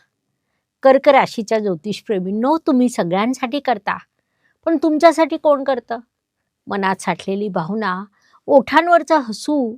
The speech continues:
आणि आत खोल कुठेतरी एक प्रश्न, "माझी वेळ कधी येणार?" मार्च दोन हजार सव्वीस तुमच्यासाठी भावनात्मक मुक्ततेचा महिना आहे. पुन्हा एकदा स्वतःला सावरायची वेळ आलेली आहे.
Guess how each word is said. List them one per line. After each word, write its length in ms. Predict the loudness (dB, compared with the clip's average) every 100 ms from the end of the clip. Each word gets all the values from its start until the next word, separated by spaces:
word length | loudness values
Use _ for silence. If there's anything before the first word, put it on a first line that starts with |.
| -10
आणि 180 | -4 0
आत 340 | 0 2 0 -2 _ -10
खोल 420 | -2 2 2 0
कुठेतरी 540 | -4 -8 -6 -4 -2
एक 160 | -2 -2 -6
प्रश्न, 400 | -10 -10 -16 -20 _ _ _ _ _ -20 _ -2
"माझी 240 | 2 2
वेळ 240 | 2 2 -2
कधी 200 | -6 -6
येणार?" 320 | -6 -8 -12 -20 _ _ _ _ _ 0
मार्च 440 | 6 6 4 -2
दोन 220 | -6 -4 -2
हजार 220 | -2 -2
सव्वीस 480 | -4 -6 -4 -4 -4
तुमच्यासाठी 580 | -6 -4 -4 -6 -6 -4
भावनात्मक 800 | -4 -2 -2 0 0 0 0 0 2
मुक्ततेचा 680 | -4 -2 -4 2 2 2 0
महिना 300 | -2 -4 -4
आहे. 300 | -6 -10 -20 _ _ _ _ _ _ _ _ _ _ 2
पुन्हा 360 | 6 8 8
एकदा 260 | 4 2 0
स्वतःला 560 | 0 -2 -2 -2 -2 -4
सावरायची 640 | -4 -4 -4 -4 -4 -4
वेळ 220 | -2 0
आलेली 440 | -2 -4 -10 -10 -8
आहे. 300 | -8 -10